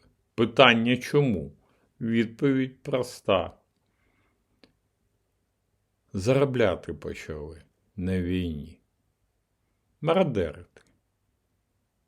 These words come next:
І ще Трамп зробив дуже цікаву задачу, е, заяву.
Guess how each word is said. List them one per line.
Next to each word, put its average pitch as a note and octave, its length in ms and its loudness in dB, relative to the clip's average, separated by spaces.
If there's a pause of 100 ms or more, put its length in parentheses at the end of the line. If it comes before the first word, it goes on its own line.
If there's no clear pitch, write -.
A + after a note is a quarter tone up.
(960)
І B2+ 120 4
ще A#3 300 6
Трамп G3+ 360 4
зробив C3+ 840 0
дуже G2+ 640 0
цікаву F2+ 560 -4
задачу, F#2+ 680 -2 (200)
е, G2+ 200 4
заяву. F2+ 600 0